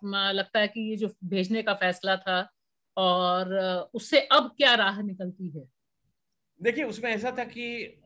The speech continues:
Speaker 2: हमें, जैसे, अ, मैंने कहा कि हमारे जो क्लाइंट्स हैं, जैसे कि रोना विल्सन है या सुरेंद्र गडलिंग है या और, और भी लोग हैं,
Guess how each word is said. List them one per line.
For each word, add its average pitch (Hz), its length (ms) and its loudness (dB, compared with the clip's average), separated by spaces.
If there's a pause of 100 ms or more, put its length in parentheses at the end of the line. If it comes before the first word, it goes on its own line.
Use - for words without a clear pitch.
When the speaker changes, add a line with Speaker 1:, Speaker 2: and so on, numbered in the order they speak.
(180)
Speaker 2:
हमें, 185 760 -2 (680)
जैसे, 156 560 0
अ, 143 580 -4
मैंने 160 200 -4
कहा 170 220 -2
कि 180 100 -6
हमारे 160 420 -4
जो 175 100 -8
क्लाइंट्स 139 680 -2
हैं, 92 200 -14 (580)
जैसे 127 180 -6
कि 156 100 -2
रोना 156 280 0
विल्सन 120 460 -4
है 107 200 -6
या 113 100 -4
सुरेंद्र 143 440 0
गडलिंग 104 400 -2
है 117 120 -2
या 131 120 0
और, 185 580 -2
और 170 220 4
भी 156 120 2
लोग 110 260 0
हैं, 160 260 -4